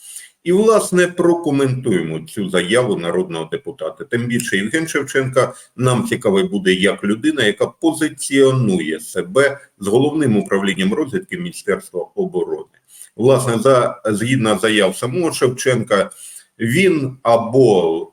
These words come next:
власне, співробітник Головного управління розвідки, або людина, яка, відповідно, ну, офіцер, який працює під прикриттям. Е, про роль,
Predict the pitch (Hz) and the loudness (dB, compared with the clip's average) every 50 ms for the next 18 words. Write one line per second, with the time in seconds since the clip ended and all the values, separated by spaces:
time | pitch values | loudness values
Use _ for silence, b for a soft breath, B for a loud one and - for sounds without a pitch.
0 | _ - 90 92 92 101 104 107 104 92 - - 92 85 82 80 78 - _ _ | _ -8 -2 0 2 4 4 6 4 4 2 -2 -8 -8 -10 -10 -12 -16 _ _
1 | _ _ _ _ _ _ _ - - - - 175 202 202 180 175 170 - 170 165 | _ _ _ _ _ _ _ -20 -20 -8 -2 2 4 4 6 4 2 2 0 -2
2 | 156 - 135 131 120 117 127 127 127 127 123 127 123 123 113 104 - 117 113 107 | -2 0 -2 -2 0 2 2 4 4 2 2 2 2 0 0 0 0 0 0 2
3 | 107 110 104 104 104 101 101 104 107 101 95 98 90 90 - - 127 131 143 135 | 2 0 0 0 0 0 2 2 0 0 0 -2 -4 -4 -2 0 2 2 2 2
4 | 175 165 135 107 98 - 117 123 113 95 87 85 85 82 - - 104 98 95 90 | 0 0 0 0 -2 -2 -4 -4 -2 -2 -2 0 -2 -4 -2 -2 0 0 0 0
5 | - - - 85 95 92 95 - 92 92 113 117 110 92 87 85 82 82 85 90 | -2 -6 -14 -14 -14 -14 -10 -10 -8 -8 -8 -6 -6 -6 -6 -6 -6 -8 -8 -8
6 | 90 80 78 - _ _ - 90 - - - - - 127 127 110 90 87 - - | -8 -8 -10 -14 _ _ -18 -16 -14 -14 -12 -4 -4 -2 0 0 0 -2 -2 -8
7 | 95 92 - - 95 90 - - 104 104 104 95 - - 95 92 - - - 92 | -10 -8 -6 -6 -6 -6 -6 -6 -4 -4 -4 -4 -6 -10 -12 -12 -12 -10 -10 -10
8 | - - - 87 85 - _ _ - 76 67 - _ _ _ _ _ B B B | -10 -8 -8 -8 -8 -8 _ _ -16 -16 -16 -16 _ _ _ _ _ B B B
9 | B B B B B B B B B _ _ - 95 104 113 117 113 120 - 165 | B B B B B B B B B _ _ -4 0 4 4 4 2 2 2 4
10 | 180 208 214 196 185 175 185 185 185 160 135 117 | 6 6 6 6 6 8 8 8 8 6 4 2